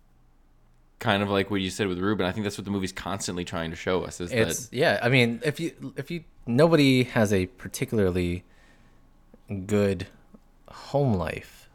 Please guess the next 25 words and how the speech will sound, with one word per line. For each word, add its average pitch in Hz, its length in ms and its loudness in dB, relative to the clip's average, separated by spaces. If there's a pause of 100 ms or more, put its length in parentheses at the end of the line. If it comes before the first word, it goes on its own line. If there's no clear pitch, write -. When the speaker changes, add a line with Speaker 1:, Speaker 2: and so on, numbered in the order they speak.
Speaker 2:
If 123 120 4
the 127 120 12
first - 460 2 (420)
three 120 240 2
quarters 113 400 4
of 104 60 2
the 98 80 2
movie 92 260 4
didn't 101 220 4
show 101 180 4
you 98 160 0
that 98 160 0
everyone 98 300 0
was 95 180 -8 (100)
not 120 360 0
exactly 107 500 0
in 101 100 -4
a, 95 160 -6 (320)
in 104 140 -8
the 95 80 -4
best 104 260 -2
place 110 220 0
of 98 80 -4
their 95 140 0
lives, 98 400 0